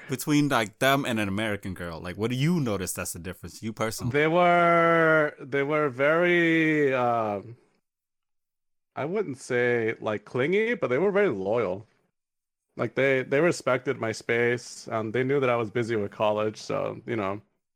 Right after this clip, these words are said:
Speaker 2: But at the same time, they were very loving. Like, they would, they would come, like, they would take care of you.
Speaker 1: Mm.
Speaker 2: Like, they, they'd give you hugs out of nowhere, and, you know, they'd, they, they'd just do everything for you. That's, that's, that's how it was for me.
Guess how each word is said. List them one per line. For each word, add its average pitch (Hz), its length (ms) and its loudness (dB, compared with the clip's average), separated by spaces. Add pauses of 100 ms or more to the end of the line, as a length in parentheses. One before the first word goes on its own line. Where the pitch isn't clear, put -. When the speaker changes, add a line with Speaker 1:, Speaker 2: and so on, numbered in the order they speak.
(880)
Speaker 2:
But 127 160 -6
at 147 80 0
the 147 60 -2
same 156 200 2
time, 151 300 2
they 127 80 4
were 127 100 4
very 160 260 2
loving. 110 560 -4
Like, 113 240 -6
they 120 140 -2
would, 143 160 -2 (260)
they 113 120 -2
would 123 180 -2
come, 143 300 -2 (100)
like, 117 160 -2 (160)
they 131 80 0
would 180 180 0
take 151 180 2
care 123 180 2
of 95 120 -2
you. 92 220 -8 (260)
Speaker 1:
Mm. 143 220 -20
Speaker 2:
Like, 110 200 -4 (140)
they, 117 120 4
they'd 127 200 2
give 139 160 2
you 127 140 4
hugs 135 320 4
out 135 140 6
of 131 80 4
nowhere, 127 800 6
and, 98 280 -8
you 117 80 -6
know, 101 160 -2
they'd, 110 220 -2 (160)
they, 95 160 -6
they'd 151 220 -6
just - 180 -6
do 240 120 -4
everything 175 340 -2
for 101 240 -4
you. 98 160 -6
That's, - 300 -6
that's, - 240 -6 (300)
that's 170 180 2
how 247 280 6
it 120 60 -6
was 143 240 2
for 110 160 -6
me. 98 460 -6